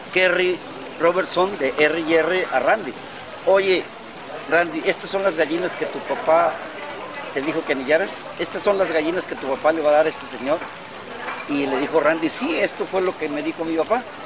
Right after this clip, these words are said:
Entonces yo intervine y le dije: "Oye, ¿por qué dices eso?". Me llamó la atención.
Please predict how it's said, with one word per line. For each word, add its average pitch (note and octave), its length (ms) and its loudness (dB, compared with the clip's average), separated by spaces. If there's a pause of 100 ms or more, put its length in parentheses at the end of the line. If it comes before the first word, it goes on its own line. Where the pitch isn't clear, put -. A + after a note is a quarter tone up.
(200)
Entonces D#3+ 320 0
yo F3+ 200 6
intervine F#3 640 2
y F3+ 60 4
le D#3 160 -2
dije: E3 220 0
"Oye, F#3+ 200 4
¿por C3+ 200 -4
qué D#3+ 180 -4
dices D#3 300 -6
eso?". G#3+ 200 -4 (460)
Me C3 180 0
llamó C3 280 0
la D#3 100 4
atención. D3+ 420 -6